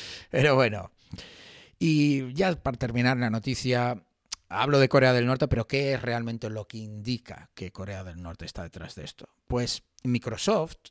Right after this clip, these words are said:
también ha estado investigando esto y hace un par de días,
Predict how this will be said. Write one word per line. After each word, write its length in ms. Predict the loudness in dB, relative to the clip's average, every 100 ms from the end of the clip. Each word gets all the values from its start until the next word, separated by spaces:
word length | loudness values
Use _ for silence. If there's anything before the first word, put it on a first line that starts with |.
| _
también 340 | -8 -6 -4
ha 60 | -4
estado 200 | -2 -2
investigando 560 | -2 -2 -2 -2 0
esto 380 | 0 0 0 0
y 200 | 0 -2
hace 240 | -2 -4 -4
un 160 | -2
par 180 | 0 0
de 140 | 0 -2
días, 480 | -2 -2 -4 -8